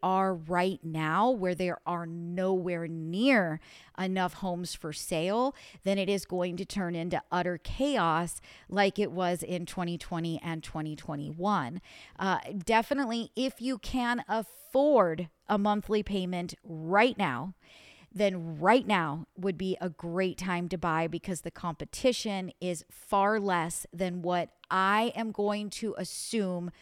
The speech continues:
we are going to see in the future as those interest rates do come down. So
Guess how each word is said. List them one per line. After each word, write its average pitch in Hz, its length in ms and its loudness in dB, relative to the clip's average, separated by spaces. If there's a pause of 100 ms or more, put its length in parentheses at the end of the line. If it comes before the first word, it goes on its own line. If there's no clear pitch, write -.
(140)
we 190 320 0
are 190 160 0
going 180 320 -4
to 175 120 -6
see 175 500 -4
in 190 160 -2
the 180 80 -6
future 180 640 -4
as 175 280 0
those 170 220 -4
interest 165 440 -6
rates 165 380 -4
do 165 200 0
come 151 340 -8
down. 135 440 -6 (360)
So 196 460 6